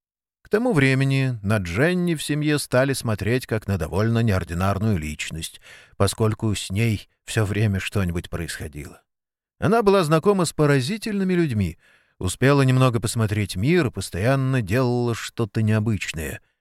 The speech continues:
Герхард, тот единственный человек, которого она по-настоящему хотела убедить, разумеется, сомневался. Он не понимал, как такое в принципе возможно. Хотя, может, статься, все и в порядке.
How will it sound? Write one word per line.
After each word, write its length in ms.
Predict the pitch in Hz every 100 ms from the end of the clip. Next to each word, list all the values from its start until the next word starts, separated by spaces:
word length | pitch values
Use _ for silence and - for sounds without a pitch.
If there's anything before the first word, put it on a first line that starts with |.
| _ _ _ -
Герхард, 720 | - 117 147 - 156 139 - _ _ _
тот 280 | 135 196 156
единственный 720 | 156 156 180 - 139 143 131
человек, 600 | 139 131 135 139 - -
которого 440 | 107 127 127 120
она 200 | 117 120
по-настоящему 1080 | - 117 120 - 120 120 120 110 - 98 92
хотела 420 | - 90 95 82
убедить, 560 | 82 76 117 190 233 - _ _ _ _ _
разумеется, 720 | - 90 101 98 113 104 - 95
сомневался. 800 | 87 82 76 - - - - _ _ _ _ _ _ _
Он 240 | 98 170 220
не 80 |
понимал, 540 | 196 185 180 214 202 160 -
как 320 | 196 196 -
такое 560 | 156 147 156 156 147
в 120 | 127 -
принципе 640 | 143 143 101 - 92 98
возможно. 680 | 95 104 90 80 - 156 - _ _ _ _ _ _ -
Хотя, 300 | 90 123 165
может, 300 | 160 143 -
статься, 500 | - 123 139 - 147
все 220 | - 98
и 80 | 98
в 80 |
порядке. 600 | - 107 85 80 - 92